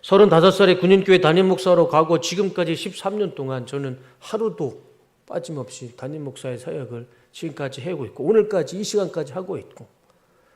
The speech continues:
또 앞으로도 하나님께서는 어디서든지 하나님께서는 이 사역을 허락해 주시고 인도해 주신다는 그 믿음이 있습니다. 내 것은 아무것도 없습니다.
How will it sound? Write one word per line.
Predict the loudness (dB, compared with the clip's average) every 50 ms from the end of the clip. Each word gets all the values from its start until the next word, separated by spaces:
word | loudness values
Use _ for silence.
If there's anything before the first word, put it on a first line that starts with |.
| _ _ _ _ _ _ _ _ -4
또 | 0 0
앞으로도 | 0 0 0 -2 -2 0 0
하나님께서는 | -2 -2 -2 -4 -4 -6 -8 -10 -10 -10 -12 -12 -12 -12 -16 _ _ _ _ _ _ _ _ _ _ _ _ _ _ _ _ _ _ _ _ _ _ _ -10 0 4
어디서든지 | 4 6 6 4 2 2 0 -4 -4 -4 -10 -8 -8 -10
하나님께서는 | -10 -8 -8 -8 -8 -8 -10 -10 -12 -10 -12 -12 -12 -12 -14 -14 -12
이 | -12 -12
사역을 | -12 -10 -10 -8 -8 -8 -8 -8 -10 -10 -10 -12 -16 _ _ _ _ _ _ _ _ -12
허락해 | -12 -12 -12 -12 -16 -18
주시고 | -18 -16 -16 -16 -18 -20 _ _ _ _ _ _ _ _ _ -10
인도해 | -8 -8 -4 0 0 0
주신다는 | 0 -2 -8 -10 -10 -10 -10 -10 -10 -12
그 | -14
믿음이 | -12 -12 -12 -12 -10 -10 -10 -8 -8 -10
있습니다. | -12 -14 -18 -20 -20 -20 -20 _ _ _ _ _ _ _ _ _ _ _ _ _ -2
내 | -2 0 2
것은 | 2 2 2 2 2
아무것도 | 2 2 2 4 4 4 4 4 0
없습니다. | 0 0 -6 -10 -12 -12 -12 -16 -20 -20